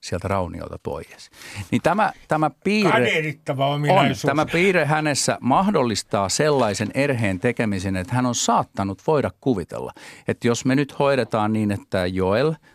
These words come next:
Speaker 1: poikani Joel menee ja esimerkiksi vaikka minun rahoilla tai jo ennakkoperintönä saamallaan rahalla ostaa sen Jari Kurrin liiketoiminnan,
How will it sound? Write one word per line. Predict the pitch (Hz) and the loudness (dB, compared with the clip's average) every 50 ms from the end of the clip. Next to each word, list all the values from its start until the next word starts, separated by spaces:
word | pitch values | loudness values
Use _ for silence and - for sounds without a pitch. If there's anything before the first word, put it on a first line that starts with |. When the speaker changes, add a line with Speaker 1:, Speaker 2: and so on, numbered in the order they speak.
| _ _ | _ _
Speaker 1:
poikani | - 101 104 107 - 101 95 92 90 92 | -2 0 0 0 0 -2 -2 -2 -2 -2
Joel | 104 110 117 107 98 95 | 0 2 2 2 2 0
menee | 95 101 104 104 101 98 95 92 90 87 - _ _ _ _ - | 0 0 0 0 0 0 0 -2 -2 -4 -6 _ _ _ _ -4
ja | 80 78 | -4 -4
esimerkiksi | 78 - - 120 170 - - | -2 -2 -2 -2 -2 -2 0
vaikka | - 196 190 - - 170 | -2 -2 -2 -2 -4 -2
minun | 151 143 131 117 113 104 | 0 0 0 2 0 0
rahoilla | 92 92 85 82 80 80 78 85 90 113 143 - _ - _ _ _ _ - - - _ _ _ _ _ _ _ _ _ _ _ _ _ - | 0 0 -2 -2 -2 -2 -4 -2 -2 -4 -4 -4 _ -20 _ _ _ _ -20 -20 -20 _ _ _ _ _ _ _ _ _ _ _ _ _ -2
tai | 127 117 120 120 | 0 0 0 2
jo | 120 131 - - | 0 -2 0 0
ennakkoperintönä | 117 113 110 107 101 - - 101 _ - 113 110 110 104 101 90 - 95 92 90 | 0 0 0 0 -2 -2 -6 -6 _ -2 -2 0 0 -2 -2 -2 -2 -2 -2 -2
saamallaan | - - 92 90 92 90 87 90 90 90 90 | -2 0 -2 -2 0 -2 -2 0 0 0 0
rahalla | 92 95 101 110 104 98 95 - | 0 0 0 0 0 -2 -2 0
ostaa | 151 156 156 - - - 123 113 104 | 0 -2 -2 -2 -4 -2 -2 -2 -2
sen | - 110 98 98 104 | -2 -4 -4 -2 0
Jari | 104 101 98 - | 0 0 -2 -4
Kurrin | - - 92 85 85 85 80 82 | -4 -4 -6 -4 -4 -6 -4 -4
liiketoiminnan, | 85 82 76 - - - - 107 98 101 120 135 151 160 170 175 151 | -4 -6 -6 -8 -10 -4 -2 -2 0 0 0 -2 -2 -2 -4 -4 -6